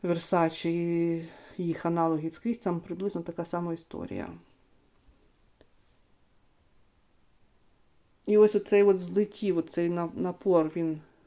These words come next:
розвіявся, оце та-, така атака.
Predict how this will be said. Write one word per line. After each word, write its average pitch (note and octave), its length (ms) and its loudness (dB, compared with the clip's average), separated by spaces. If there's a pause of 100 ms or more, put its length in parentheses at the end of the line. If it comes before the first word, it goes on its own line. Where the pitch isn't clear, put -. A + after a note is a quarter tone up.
(160)
розвіявся, A3+ 1000 2
оце G3+ 260 -4
та-, F#3+ 220 -10
така F#3+ 380 0
атака. F#3+ 580 4